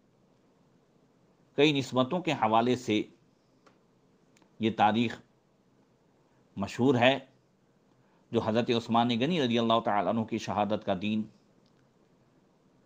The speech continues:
सरकार आला हज़रत के पीर मुर्शिद ख़ातमुल अकाबिर हज़रत सैयदना शाह रसूल अहमदी रज़ी अल्लाह तआला अन्हु के विसाल का दीन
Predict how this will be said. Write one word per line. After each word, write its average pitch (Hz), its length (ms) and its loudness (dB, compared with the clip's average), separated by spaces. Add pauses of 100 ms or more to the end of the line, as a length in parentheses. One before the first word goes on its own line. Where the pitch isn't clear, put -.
(400)
सरकार 131 340 4
आला 127 240 4
हज़रत 139 240 -2
के 143 80 -4
पीर 139 220 -2
मुर्शिद 139 400 -4 (480)
ख़ातमुल 120 420 0
अकाबिर 117 380 2
हज़रत 117 320 -2
सैयदना 110 340 -4
शाह 107 260 -2
रसूल 147 280 -4
अहमदी 135 320 0
रज़ी 113 180 0
अल्लाह 113 240 2
तआला 104 280 2
अन्हु 104 180 -2
के 107 140 -4
विसाल 98 300 -4
का 98 140 -4
दीन 95 300 -8